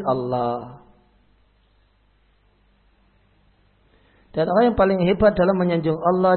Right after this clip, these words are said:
Jalla wa'ala. Oleh karena itu, pada saat Nabi memberi syafaat kepada al-awwalin wal akhirin pada hari kiamat, maka Allah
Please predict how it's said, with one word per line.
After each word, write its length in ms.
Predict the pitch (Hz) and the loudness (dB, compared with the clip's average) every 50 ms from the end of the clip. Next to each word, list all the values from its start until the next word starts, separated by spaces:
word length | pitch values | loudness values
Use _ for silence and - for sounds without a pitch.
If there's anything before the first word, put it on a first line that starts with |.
| 180 | 0
Jalla 280 | 185 170 160 160 151 151 151 | 0 -2 0 0 0 0 2
wa'ala. 500 | 156 165 160 165 175 175 175 175 175 170 170 190 190 180 214 - - - - - _ _ _ _ _ _ _ _ _ _ _ - | 0 0 2 4 4 4 4 4 4 2 2 -2 -6 -12 -18 -20 -20 -20 -20 -20 _ _ _ _ _ _ _ _ _ _ _ -8
Oleh 120 | 160 156 147 | -6 -4 -4
karena 240 | 165 170 180 175 170 | -2 -2 -2 -2 -4
itu, 80 | - | -4
pada 260 | 170 160 156 151 151 147 143 | -2 -2 -2 -2 -2 -2 -2
saat 400 | - 185 180 175 165 165 165 165 - - - - - - _ - _ _ _ _ _ - | -2 -2 -2 0 0 0 0 0 -4 -10 -20 -20 -20 -20 _ -20 _ _ _ _ _ -8
Nabi 160 | 151 151 170 | -6 -4 -2
memberi 240 | 170 165 165 156 151 143 - | -2 -2 -2 -2 -2 -2 -2
syafaat 480 | 147 139 139 160 160 165 165 165 - | -4 -2 -2 -2 -2 0 -2 -2 -2
kepada 240 | - 156 151 147 156 | -4 -4 -2 -2 -2
al-awwalin 640 | 156 151 151 151 147 147 147 147 151 156 180 180 170 | -2 -2 -2 -2 0 -2 0 0 0 0 0 -2 -2
wal 160 | 156 151 156 | -2 -2 -2
akhirin 400 | 147 147 147 147 - 175 185 180 | -2 -4 -4 -4 -4 -4 -4 -2
pada 320 | 180 160 151 160 151 147 143 | -2 -2 0 0 0 0 0
hari 160 | 147 143 139 | -2 -4 -2
kiamat, 460 | 139 139 139 139 151 165 175 202 208 - - - - - - - - - - _ _ _ _ _ _ _ _ _ _ _ _ _ _ _ _ _ _ _ _ _ _ _ _ _ _ _ _ _ _ _ _ _ _ _ _ _ _ _ _ _ _ _ _ - | -2 -2 0 0 0 0 0 0 -2 -4 -10 -18 -20 -20 -20 -20 -20 -20 -20 _ _ _ _ _ _ _ _ _ _ _ _ _ _ _ _ _ _ _ _ _ _ _ _ _ _ _ _ _ _ _ _ _ _ _ _ _ _ _ _ _ _ _ _ -10
maka 320 | 151 147 - 156 151 151 151 - | -8 -4 -2 0 0 0 0 0
Allah 320 | 165 180 185 180 160 160 | 0 0 0 0 0 0